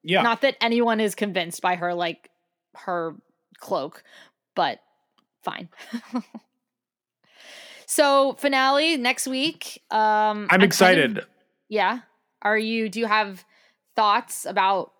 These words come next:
Speaker 2: what to expect? I mean, you see a pre-, like, a coming attractions, but do you have
Speaker 1: Yeah.
Speaker 2: any
Speaker 1: I have no idea because this is gonna be, uh,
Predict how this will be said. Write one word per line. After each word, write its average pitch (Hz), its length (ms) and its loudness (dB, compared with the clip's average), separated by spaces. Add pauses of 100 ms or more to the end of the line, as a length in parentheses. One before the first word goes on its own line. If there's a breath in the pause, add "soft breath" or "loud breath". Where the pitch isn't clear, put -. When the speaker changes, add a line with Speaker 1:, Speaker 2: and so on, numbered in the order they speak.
(720)
Speaker 2:
what 196 260 -2
to 208 140 -4
expect? 185 640 -4
I - 40 -8
mean, 180 380 -10
you 190 100 -10
see 185 260 -6
a 170 100 -8 (440)
pre-, 190 360 -4
like, 175 260 -8
a 202 60 -10
coming 180 380 -8
attractions, 170 720 -8
but 170 240 -6 (240)
do 202 100 -8
you 233 120 6
have 208 180 6
Speaker 1:
Yeah. 147 40 0
Speaker 2:
any 175 160 -10 (540)
Speaker 1:
I 202 120 6
have 226 180 2
no 226 260 4
idea 214 540 4
because 147 380 0
this 165 180 0
is 170 140 0
gonna 170 240 4
be, 160 720 2
uh, - 40 -2